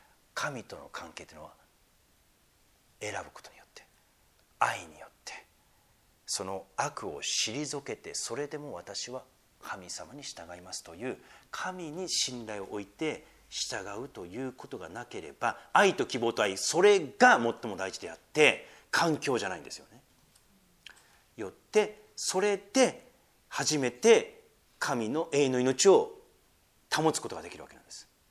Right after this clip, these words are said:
それで試されるんですね。でも、大勢の人が反逆するということで、話を戻しますが、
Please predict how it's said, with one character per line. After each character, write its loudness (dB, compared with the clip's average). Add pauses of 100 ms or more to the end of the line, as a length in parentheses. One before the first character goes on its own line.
(160)
そ -6
れ -2
で -8
試 -10
さ -12
れ -12
る -20
ん -20
で -20
す -20
ね。 -16 (720)
で -8
も、 -4
大 -8
勢 -8
の -18
人 -16
が -10 (880)
反 -10
逆 -14
す -10
る -20
と -20 (800)
い 4 (140)
う 8
こ 4
と 6
で、 6 (260)
話 8
を 8
戻 6
し 6
ま 4
す 2
が、 8